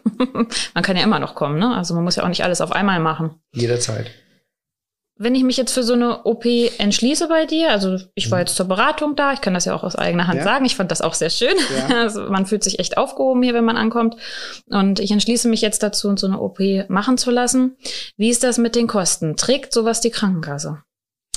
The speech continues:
Speaker 2: Ähm, hatten wir das vorher oder, äh, vorher, vor dem, also sagen wir so, ähm, grundsätzlich ist es, ist es so, dass es eine Eigenleistung ist.
Speaker 1: Mhm.
Speaker 2: Ähm, es ist, und heutzutage ist es immer, immer schwieriger, dass es von den Krankenkassen bezahlt wird.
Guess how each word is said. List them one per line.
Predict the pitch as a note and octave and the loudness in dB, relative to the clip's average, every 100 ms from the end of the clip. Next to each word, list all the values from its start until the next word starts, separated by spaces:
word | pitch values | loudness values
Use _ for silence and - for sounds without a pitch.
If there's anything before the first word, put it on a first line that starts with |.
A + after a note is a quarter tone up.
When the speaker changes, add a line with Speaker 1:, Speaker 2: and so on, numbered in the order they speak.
| - - - - _ _ D#3+ | -10 -10 -16 -20 _ _ 0
Speaker 2:
Ähm, | D3+ D3 C#3+ C#3+ - _ _ _ _ _ _ _ _ _ - | 2 2 0 -4 -10 _ _ _ _ _ _ _ _ _ -8
hatten | C3+ B2 B2 | -6 -4 -2
wir | A2 | -2
das | G#2 | -2
vorher | - D#3 D#3 D3 | -2 0 0 0
oder, | C#3 | -2
äh, | A#2+ - - - - | -4 -4 -4 -4 -6
vorher, | - D3+ C#3 C3+ | -6 -4 -2 -4
vor | - D3+ C#3+ | -2 -2 0
dem, | C#3+ C#3+ - | -2 -4 -4
also | C3 C3 | -4 -2
sagen | C3 D3 D#3+ | 0 0 0
wir | D3+ | 0
so, | - - - - - - | 0 0 0 -2 -6 0
ähm, | C#3+ C3+ C3+ - _ _ - | 2 2 -2 -12 _ _ -2
grundsätzlich | F3 F3+ D#3+ D#3 C3 | 0 2 0 0 -2
ist | C3+ | 0
es, | C3 - - - _ - | 0 0 -2 -10 _ -4
ist | B2 | 0
es | A#2 - | 2 2
so, | B2+ B2+ | 2 2
dass | B2 | 2
es | C3+ | 2
eine | A2+ | -2
Eigenleistung | A2+ A2 A2 - - - | -2 -2 -2 -2 -6 -6
ist. | - - - | -4 -6 -2
Speaker 1:
Mhm. | A3 G#3 G#3 | 0 0 2
Speaker 2:
Ähm, | C3 A#2+ - | 2 0 -2
es | A#2+ | -2
ist, | C3 - | -2 -2
und | - B2+ B2 | -2 -2 0
heutzutage | C3 C3+ B2+ B2 | 0 -2 -2 0
ist | A2+ | -2
es | - - | -2 -2
immer, | C3 C3+ C3 | -2 -2 -2
immer | C3+ B2 A#2+ | -2 -4 -4
schwieriger, | - B2 A#2 A#2 A#2 A2+ - | -2 -2 -2 -4 -4 -4 -4
dass | A2 | -6
es | A#2+ - | -6 -6
von | A#2 | -6
den | A2+ | -6
Krankenkassen | - G2+ G#2+ G2+ G2 A2+ | -8 -8 -8 -8 -6 -6
bezahlt | F#2 - F2+ - | -6 -6 -6 -8
wird. | - - - | -10 -12 -14